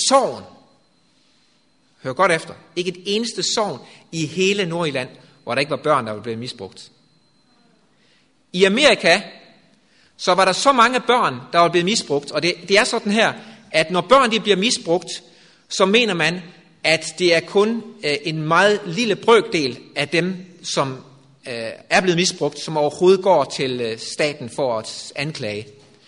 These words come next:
Så, så man, man regner med, ud fra det antal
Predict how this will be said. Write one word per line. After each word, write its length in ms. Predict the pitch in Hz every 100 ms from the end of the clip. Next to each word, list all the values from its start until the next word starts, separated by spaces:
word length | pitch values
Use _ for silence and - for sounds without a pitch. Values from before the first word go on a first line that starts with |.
| - - _
Så, 240 | - 170 143 - -
så 120 | 190
man, 240 | 196 202 202 185
man 260 | 190 185
regner 240 | 196 277 240
med, 160 | 220 220
ud 160 | 269 277
fra 160 | 233
det 200 | 220 240 208
antal 440 | 202 - 185 175